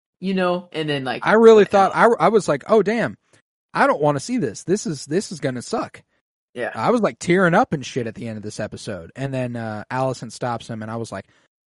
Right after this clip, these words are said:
Speaker 2: "Fuck yeah." Um, and I was talking to Emily last night, and I went, "Babe, I've been rooting for Rhaenyra the whole time.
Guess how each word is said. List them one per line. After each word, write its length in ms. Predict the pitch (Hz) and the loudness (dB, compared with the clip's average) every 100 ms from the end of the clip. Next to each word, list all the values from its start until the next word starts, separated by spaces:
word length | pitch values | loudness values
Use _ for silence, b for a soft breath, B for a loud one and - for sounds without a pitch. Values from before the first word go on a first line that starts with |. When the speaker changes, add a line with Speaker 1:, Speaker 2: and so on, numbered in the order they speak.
| _ _ | _ _
Speaker 2:
"Fuck 280 | - 123 - | -2 -2 -2
yeah." 240 | 104 90 - _ - | -8 -8 -14 _ -4
Um, 400 | 123 120 107 95 _ b b _ _ _ - | -2 -2 -6 -12 _ b b _ _ _ -6
and 140 | 151 | -2
I 80 | 160 | 2
was 120 | 233 247 | 2 2
talking 240 | 247 208 | 0 2
to 60 | 151 | 0
Emily 460 | 156 208 180 127 - - | 0 0 0 -2 -6 -4
last 320 | 131 131 - | -2 -2 -2
night, 140 | 127 | -6
and 120 | 110 139 | -4 -2
I 60 | |
went, 360 | 170 151 - - | 0 -2 -4 -8
"Babe, 340 | 127 143 113 - | -4 -4 -4 -6
I've 120 | 127 160 | -4 -2
been 100 | 175 | -2
rooting 240 | 151 143 | -2 -2
for 140 | 139 | -2
Rhaenyra 380 | 131 117 117 139 | -2 -2 -2 -2
the 100 | 117 | 0
whole 120 | 123 127 | -2 -2
time. 340 | 117 131 170 | -4 -6 -6